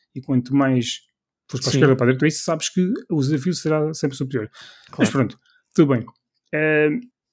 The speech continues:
Speaker 1: passa ali um próximo ponto que eu queria fazer outra pergunta, mas para não fazer outra
Speaker 2: Ah,
Speaker 1: pergunta
Speaker 2: ok.
Speaker 1: já.
Speaker 2: Eh, e é, e é só dizer que o ponto negativo que eu tenho sobre o mapa é que só a cidade principal é que se destaca.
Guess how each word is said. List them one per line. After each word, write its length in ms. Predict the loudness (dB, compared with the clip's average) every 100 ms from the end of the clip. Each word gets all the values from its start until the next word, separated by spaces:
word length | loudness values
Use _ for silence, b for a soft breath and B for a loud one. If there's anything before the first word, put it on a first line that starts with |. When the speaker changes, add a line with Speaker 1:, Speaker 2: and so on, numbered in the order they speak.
| _
Speaker 1:
passa 180 | 2 4
ali 80 | 6
um 60 |
próximo 320 | 4 4 4
ponto 180 | 4 0
que 60 | 0
eu 40 |
queria 160 | 0 0
fazer 120 | 2
outra 160 | 2 2
pergunta, 300 | 2 0 0
mas 100 | -2
para 140 | -2
não 100 | -4
fazer 360 | -4 -6 -2 0
outra 140 | 0
Speaker 2:
Ah, 40 | 0
Speaker 1:
pergunta 220 | 2 2
Speaker 2:
ok. 100 | 4
Speaker 1:
já. 240 | 4 0 -12 _ _
Speaker 2:
Eh, 380 | 2 4 6 4
e 160 | 6 6
é, 120 | 6 4
e 100 | 2
é 40 |
só 160 | 4 4
dizer 420 | 4 4 6 4
que 300 | 4 4 6 6 2 -6 _ _
o 120 | -2
ponto 220 | 4 4 6
negativo 440 | 4 2 2 0
que 100 | 2
eu 40 | 2
tenho 300 | 4 2 2
sobre 280 | 2 2
o 40 | 2
mapa 420 | 2 0 0 -2
é 140 | -2 -4
que 100 | -2
só 180 | 0
a 40 | 0
cidade 380 | 0 -2 -2 -2
principal 540 | -6 -4 -6 -2 -2
é 60 | -2
que 100 | -4
se 80 | -8
destaca. 560 | -8 -4 -4 -4 -10